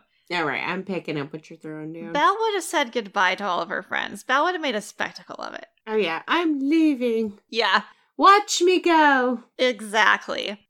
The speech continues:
Speaker 2: And then on the next day, Ethel came to work. There's a little note on her desk from Doctor Crippen saying, "B E has gone to America." And
Speaker 1: Huh.
Speaker 2: Ethel was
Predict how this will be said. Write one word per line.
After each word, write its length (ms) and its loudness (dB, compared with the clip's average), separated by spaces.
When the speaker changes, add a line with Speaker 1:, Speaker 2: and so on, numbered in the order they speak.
Speaker 2:
And 200 -4
then 80 -2
on 380 2
the 140 -16
next 380 -6
day, 220 0
Ethel 300 -2
came 220 -8
to 100 -8
work. 320 -4
There's 160 -8
a 60 -18
little 240 -10
note 220 -6
on 180 -4
her 120 -8
desk 600 -6
from 400 -2
Doctor 280 -4
Crippen 380 -6
saying, 420 -6
"B 200 -10
E 380 -8
has 180 -8
gone 340 -6
to 180 -12
America." 760 -6
And 160 -8
Speaker 1:
Huh. 140 2
Speaker 2:
Ethel 180 -4
was 220 -6